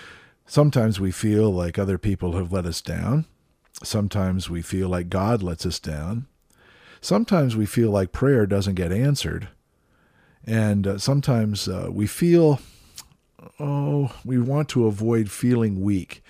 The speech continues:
or being meek. So even though our problems are sometimes greater than we are and we're not really sure how to solve them, we have a hard time trusting in God to do so. We have a hard time trusting others to do so,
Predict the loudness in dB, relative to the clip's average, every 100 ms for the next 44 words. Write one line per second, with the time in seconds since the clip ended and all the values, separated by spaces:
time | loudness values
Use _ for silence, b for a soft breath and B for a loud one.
0 | B B B -2 2 2 2 0 -6 -4
1 | 0 2 0 0 0 -2 -6 -20 B B
2 | B B B 0 2 6 6 6 4 2
3 | 0 0 2 2 0 -2 -2 -4 -2 -2
4 | -2 0 2 2 0 0 0 2 0 0
5 | -2 0 -2 -2 -4 -4 -4 -2 -2 0
6 | -2 -4 -2 0 0 -2 -8 -10 -14 B
7 | B B B B B _ 2 4 6 4
8 | 2 2 0 0 -2 -2 0 -2 -2 -2
9 | -2 -4 -2 -2 -2 -2 -4 -6 -8 -8
10 | -8 -10 -10 -16 _ _ b b b b
11 | b _ -2 2 2 2 2 0 0 -2
12 | 0 -2 -2 -6 -4 -2 0 -2 -4 -8
13 | -8 -12 -10 -12 -14 -18